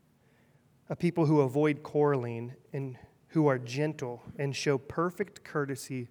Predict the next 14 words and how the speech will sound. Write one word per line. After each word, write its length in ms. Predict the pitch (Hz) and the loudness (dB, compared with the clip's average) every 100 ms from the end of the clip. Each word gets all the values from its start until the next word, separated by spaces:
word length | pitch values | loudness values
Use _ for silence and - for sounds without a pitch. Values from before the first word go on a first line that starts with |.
| _ | _
to 220 | - 139 - - | -8 -6 -6 -4
all 200 | 135 120 | -4 -4
people. 440 | - 135 - - _ _ _ _ _ _ _ _ _ _ _ _ _ _ | -10 -16 -18 -20 _ _ _ _ _ _ _ _ _ _ _ _ _ _
That 120 | 147 | -2
is 140 | 135 123 | 0 -2
what 160 | 123 | -8
someone 240 | - 127 117 | -8 -10 -8
who 280 | 123 120 - | -8 -8 -8
is 160 | 120 | -10
meek, 320 | 123 120 117 - _ - - | -10 -10 -10 -14 _ -20 -14
I 80 | 120 | -10
believe, 360 | 113 113 107 | -10 -10 -12
looks 260 | 117 - - | -16 -16 -14
like. 320 | - - | -14 -16